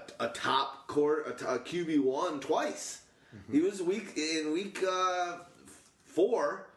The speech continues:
Speaker 1: he was the sixteenth scoring fantasy, uh, quarterback. So, as much as everyone's, he's probably an M V P candidate, and he's awesome, he's in his prime and all this stuff, it's the reason why I was never sold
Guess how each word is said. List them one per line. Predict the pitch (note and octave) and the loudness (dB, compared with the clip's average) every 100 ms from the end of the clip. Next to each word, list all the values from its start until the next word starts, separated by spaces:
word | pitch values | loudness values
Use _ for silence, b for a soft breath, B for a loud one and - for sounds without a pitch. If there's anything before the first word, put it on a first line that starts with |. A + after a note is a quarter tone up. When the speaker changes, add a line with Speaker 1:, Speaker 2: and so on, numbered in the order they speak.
| b b b | b b b
Speaker 1:
he | A#2+ | 2
was | E3+ G3+ | 2 2
the | A#3 | -4
sixteenth | - F#3 F3 - - F3+ F#3 - - - _ - | -2 -2 -2 -4 -2 -2 -2 -8 -18 -20 _ -12
scoring | - C3 C#3+ D#3 E3 | -4 0 0 0 -4
fantasy, | E3 C3 C#3+ D#3 E3 E3 E3+ E3+ D#3 | -2 -2 -2 -4 -2 -2 -2 -4 -4
uh, | G2 - - | -4 -4 -4
quarterback. | - A3 A3+ A#2+ G#2 - B B B - | 0 0 2 0 -2 -6 B B B -14
So, | - F3+ F#3 F3 E3+ B B - | 0 2 4 0 -4 B B -4
as | C#3 | 0
much | A3 B3+ | 0 0
as | B3+ A3 | 0 0
everyone's, | G#3+ G#3 G3+ E3+ E3+ | 0 2 0 0 -2
he's | C#3+ D3+ C#3+ | -2 -4 -8
probably | - F3 F3+ F3+ | -2 0 2 2
an | F3 | 0
M | E3+ E3+ | 0 -2
V | |
P | E3 E3+ | -4 -6
candidate, | - E3 D#3+ D#3+ D#3+ C#3 | -4 -2 0 0 0 -2
and | |
he's | A#2+ A#2 | -4 0
awesome, | C3+ D3 C#3+ C#3 | 2 2 0 -2
he's | B2+ A#2+ | -2 0
in | C#3 | 0
his | C3+ | -2
prime | - C3 C3+ C3+ | -2 0 0 0
and | |
all | B2 B2 | -2 -4
this | B2 | -2
stuff, | B2+ A#2+ B B B B B _ _ _ _ _ _ _ - _ | -2 -2 B B B B B _ _ _ _ _ _ _ -20 _
it's | - C3+ | -2 0
the | F3+ | 2
reason | E3 F#3 A3 A#3+ | 2 0 0 -2
why | A3 G3+ F#3+ | 0 0 2
I | |
was | G3 E3 | 0 0
never | D#3 E3+ | 0 0
sold | E3 - E3+ E3 D#3 | -2 0 0 0 -4